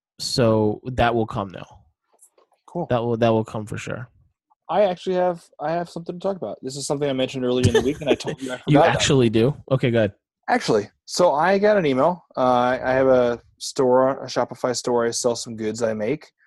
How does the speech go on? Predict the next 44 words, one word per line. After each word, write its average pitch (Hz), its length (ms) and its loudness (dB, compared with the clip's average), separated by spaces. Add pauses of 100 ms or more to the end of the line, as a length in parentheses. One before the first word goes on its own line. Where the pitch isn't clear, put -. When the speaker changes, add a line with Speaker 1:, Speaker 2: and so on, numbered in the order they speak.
(480)
Speaker 2:
Um, 107 360 0
so - 140 -2
I - 20 2
got 123 100 2
an 98 100 -6
email 117 320 -2
from 110 280 -10
them, 113 420 -4
really 123 220 -4
nice, 117 500 -8 (300)
that 110 120 -6
I 110 120 0
was 113 140 -4
on 110 100 -6
the 107 60 -12
short 135 440 0
list, 127 480 -8 (680)
um, 104 560 -2 (480)
for 110 200 0
Instagram 117 460 -6
shoppable 104 560 -4
posts. 170 560 -2 (200)
So - 140 -20
Speaker 1:
Oh, 156 800 -2
Speaker 2:
we 165 80 -8
Speaker 1:
yeah, 160 120 -4
Speaker 2:
talked 415 180 4
Speaker 1:
yeah. 392 60 6
Speaker 2:
about 277 140 0
this 220 120 -2
a 196 40 4
long 151 480 4
time 143 300 -2
ago. 160 440 4
Speaker 1:
I 165 60 -2
saw 160 220 0
something 147 320 -2
about 120 260 2
this 113 160 -6
too 123 180 0
this 113 180 -2
week. 104 160 -2
Speaker 2:
Uh, - 100 -6
Speaker 1:
Yeah. 113 160 0